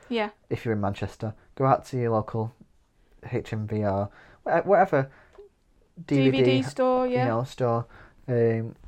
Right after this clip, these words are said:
Speaker 1: And
Speaker 2: would
Speaker 1: go and
Speaker 2: like,
Speaker 1: buy it.
Speaker 2: and just go and buy a D V D. It won't cost you that much.
Speaker 1: I, I used to go in D V D shops and buy 'em based on the cover. Like, <laughs> I used to, I used to just go and buy 'em based on the cover
Speaker 2: Yeah.
Speaker 1: and then watch 'em, and then it'd be hit and miss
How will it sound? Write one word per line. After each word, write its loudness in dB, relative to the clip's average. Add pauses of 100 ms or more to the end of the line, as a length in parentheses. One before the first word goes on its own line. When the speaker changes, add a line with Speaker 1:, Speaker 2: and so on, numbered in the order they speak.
(140)
Speaker 1:
And 0
Speaker 2:
would -2
Speaker 1:
go -2
and 2
Speaker 2:
like, 0
Speaker 1:
buy -2
it. -8
Speaker 2:
and -6
just -10 (260)
go 0
and -4
buy -2
a -2
D -6
V -6
D. -12 (100)
It -4
won't -4
cost -10
you -6
that -8
much. -10 (500)
Speaker 1:
I, 4
I 10
used 2
to -4
go 0
in -4
D 0
V -2
D -2
shops -4
and -6
buy 6
'em 0
based 2
on -8
the -8
cover. -6 (400)
Like, 10
<laughs> 10
I 4
used 4
to, 12 (160)
I 12
used 10
to 2
just 4
go 12
and 4
buy 12
'em 2
based 6
on 2
the 0
cover 2
Speaker 2:
Yeah. 8
Speaker 1:
and 4
then 4
watch 4
'em, 2
and 2
then 0
it'd -4
be 0
hit 4
and -2
miss -2